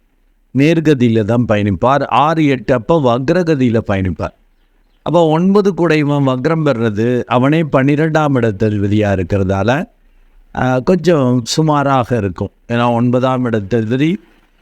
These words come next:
வக்ரம் பெறப்ப, அந்த வக்ரம் பெற்ற கோள், அஹ், எதிர்பார்ப்புக்கு மாறாக செய்யும், ஒரு குடி-, குடிகாரனை போல பிஹேவ் பண்ண வைக்கும்லாம்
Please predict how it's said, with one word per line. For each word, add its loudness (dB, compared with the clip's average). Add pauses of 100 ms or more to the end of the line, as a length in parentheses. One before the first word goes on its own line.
(260)
வக்ரம் 2
பெறப்ப, 0
அந்த 2
வக்ரம் 0
பெற்ற 0
கோள், 0
அஹ், -2 (100)
எதிர்பார்ப்புக்கு 0
மாறாக 0
செய்யும், 0
ஒரு -2
குடி-, 0 (120)
குடிகாரனை 0
போல 0
பிஹேவ் 0
பண்ண -2
வைக்கும்லாம் -2